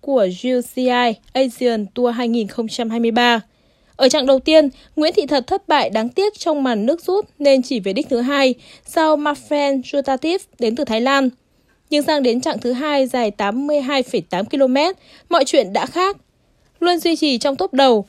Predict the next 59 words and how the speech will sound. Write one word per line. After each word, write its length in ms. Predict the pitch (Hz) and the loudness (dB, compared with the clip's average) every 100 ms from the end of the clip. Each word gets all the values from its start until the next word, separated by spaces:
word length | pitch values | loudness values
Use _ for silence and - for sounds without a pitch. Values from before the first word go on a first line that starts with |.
| _ - | _ 0
đến 140 | 285 | 0
khoảng 300 | 359 269 202 | 0 -2 0
ba 160 | 277 269 | -2 0
trăm 160 | 269 | 0
mét 160 | 311 - | -2 0
cuối, 320 | 269 233 359 - _ - | 2 2 0 -4 _ -4
Nguyễn 140 | 311 415 | -2 0
Thị 100 | 339 | 0
Thật 240 | 269 254 - | 0 -2 -4
đã 260 | 233 302 | -4 -4
có 260 | 302 233 240 | -2 0 0
màn 240 | 311 277 | 0 -2
tăng 180 | 233 247 | -2 -4
tốc 200 | 254 359 - | -2 -2 0
vô 100 | 381 | 0
cùng 180 | 262 | 0
ấn 160 | 202 220 | 0 2
tượng. 260 | 311 269 208 _ _ _ _ | 4 4 2 _ _ _ _
Tay 120 | 359 370 | 0 2
đua 120 | 359 | 2
Việt 140 | 302 | 2
Nam 300 | 262 285 285 | 2 0 0
từ 160 | 269 247 | -2 0
phía 200 | 240 226 | 0 0
sau 300 | - 302 294 | 2 2 2
vượt 240 | 262 240 | 2 2
lên 320 | 269 277 262 | 4 4 2
rồi 240 | 247 240 220 | 2 0 0
qua 180 | 269 277 | 0 0
mặt 200 | 254 233 | -2 -2
các 160 | 330 302 | -4 -2
đối 140 | 240 | 0
thủ 260 | 320 294 185 - - | 2 2 0 -6 2
để 100 | 262 | 2
giành 180 | 311 285 | 4 0
chiến 200 | 269 262 | 2 0
thắng 260 | 254 233 349 | -2 -4 -4
một 80 | |
cách 160 | 320 349 381 | -4 -4 -4
thuyết 160 | 392 | 0
phục, 200 | 339 240 - _ - | 2 0 -2 _ 0
qua 120 | 285 | 2
đó 320 | 254 233 277 349 | 4 2 0 -2
giành 140 | 254 | -4
chiến 180 | 233 233 | -4 -6
thắng 180 | 226 254 | -6 -4
chặng 200 | 339 285 | -6 -6
hai 380 | 277 269 262 240 | -4 -2 -2 -4
Tour 180 | - 269 | -2 -2
of 80 | 226 - | -2 -8
Thái 200 | 226 226 | -8 -4
Lan 240 | 269 269 254 | -2 -2 -4
hai 160 | 269 254 | -4 -2
nghìn 240 | 233 202 | -2 -4
không 200 | - 220 | -6 -8
trăm 180 | 240 226 | -6 -4
hai 80 | 226 | -2
mươi 120 | 226 | 0
ba. 300 | 240 240 | 2 2